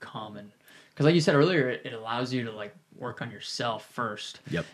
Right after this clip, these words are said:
Speaker 1: And when you feel good mentally, physically, you can perform so much better at work.
Speaker 2: One hundred percent.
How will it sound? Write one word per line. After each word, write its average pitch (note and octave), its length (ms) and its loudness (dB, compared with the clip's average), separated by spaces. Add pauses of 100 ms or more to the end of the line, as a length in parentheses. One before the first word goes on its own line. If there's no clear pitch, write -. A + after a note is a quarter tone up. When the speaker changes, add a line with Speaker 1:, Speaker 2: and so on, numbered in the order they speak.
Speaker 1:
And B2+ 80 -8
when A2+ 120 -6
you A2 80 -6
feel C3+ 400 4
good B2 420 4 (320)
mentally, A#2 380 -4
physically, A#2 460 -8
you A2 120 -8
can A2+ 180 -14
perform A#2 380 -6
so - 160 -8
much G#2+ 220 -12
better A2 340 -8 (120)
at - 140 -12
work. G2 80 0
Speaker 2:
One F#2+ 140 4
hundred D#2+ 380 0
percent. D2 380 -6